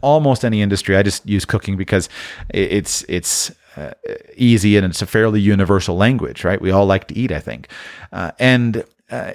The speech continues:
it's fun, uh, right? It's fun, but that's, that's the point, is that you can, you need the motivation. And so with language learning, it's exactly the same thing. The thing that keeps people from not effectively learning languages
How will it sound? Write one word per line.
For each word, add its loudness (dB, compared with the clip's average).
it's 0
fun, -2
uh, -4
right? 0
It's -4
fun, 0
but -6
that's, 2
that's 2
the -8
point, -8
is -2
that -2
you 2
can, -2
you 0
need 4
the 0
motivation. 0
And 2
so 2
with 4
language 2
learning, 0
it's -2
exactly 0
the -2
same -2
thing. -12
The -2
thing -2
that 0
keeps -4
people 0
from -2
not 4
effectively 0
learning 0
languages -2